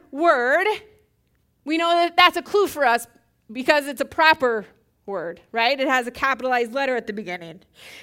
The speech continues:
We know that the Word, whatever or whoever it was,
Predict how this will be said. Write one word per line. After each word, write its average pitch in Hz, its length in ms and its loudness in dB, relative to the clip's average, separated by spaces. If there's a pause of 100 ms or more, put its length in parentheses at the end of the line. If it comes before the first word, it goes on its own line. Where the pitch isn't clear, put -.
(100)
We 339 160 -2
know 349 260 2
that 311 260 0
the 320 80 0
Word, 320 480 2
whatever 330 580 0
or 302 160 2
whoever 320 640 0
it 277 160 0
was, 254 560 -4